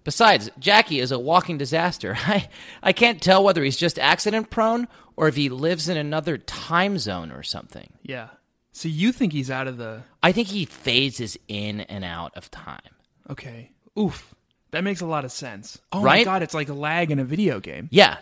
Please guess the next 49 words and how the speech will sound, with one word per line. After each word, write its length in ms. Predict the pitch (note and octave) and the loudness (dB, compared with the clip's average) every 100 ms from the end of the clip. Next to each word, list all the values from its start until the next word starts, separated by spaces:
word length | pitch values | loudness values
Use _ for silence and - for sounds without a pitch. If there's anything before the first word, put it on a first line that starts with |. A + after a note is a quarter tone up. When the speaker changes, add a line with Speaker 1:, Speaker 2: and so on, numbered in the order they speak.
| G#2 | 4
Speaker 1:
that's 260 | D#3+ G3 | 6 6
why 140 | G#3 G#3 | 4 2
he's 120 | D#3+ | 4
always 200 | D3 C#3+ | 0 0
falling 340 | - C#3+ C3 | -2 0 2
over. 180 | F3+ F#3 | 0 0
He 120 | A2 | -4
can't 220 | D3 A3 C#3+ G#2+ | 2 2 2 0
walk 340 | C3+ D3+ - | 4 4 4
two 160 | D#3 C3 | -4 -4
steps 320 | - F#3 - | 0 0 0
without 300 | G#2 G2 - | -4 -4 -6
tripping 240 | B2+ A2+ | -8 -6
over 180 | G#2+ F#2+ | -8 -8
his 80 | G2 | -10
fucking 320 | - A2+ G2+ | -8 -8 -8
shoelaces. 720 | - C#3 B2+ E2+ - A#1+ - | -8 -6 -6 -8 -10 -12 -6
At 120 | C#3+ | -4
the 120 | D3+ D#3 | -2 0
end 160 | E3+ | 0
of 80 | E3+ | 2
the 80 | C#3+ | 0
book, 480 | G#2+ D3+ C3 - - | 4 6 6 2 -4
Christy 300 | D3+ C#3+ - | -4 -4 -4
calls 260 | C3+ B2 | -4 -4
him 80 | A#2+ | -2
up 140 | C#3 | -4
to 80 | G2 | -4
tell 160 | A2+ A2 | -6 -6
him 80 | G#2 | -4
what 100 | G2 | -6
a 60 | |
good 180 | F#2 F#2+ | -6 -8
job 300 | G2+ G2+ A#2 | -4 -4 -6
he 80 | F#2+ | -10
did 260 | F2 F2+ | -10 -10
in 140 | D2 F2+ | -12 -14
the 60 | F2 | -6
baseball 400 | A#2 - F#2 F2 | -6 -6 -8 -10
game 300 | F2 F2 F2 | -10 -12 -12
and, 100 | D#2 | -14
like, 160 | D2+ | -14
how 160 | G2+ G2+ | -6 -6
he 80 | F#2 | -6
saved 420 | - F#2 F2 - | -6 -8 -10 -14
the 240 | F#2 E2+ | -14 -14
game 340 | E2+ A2 G2+ G#2+ | -8 -6 -6 -8
for 200 | - D2 | -12 -16
everybody. 540 | D2 C#2 D#2 D#2+ A2 | -16 -18 -16 -16 -18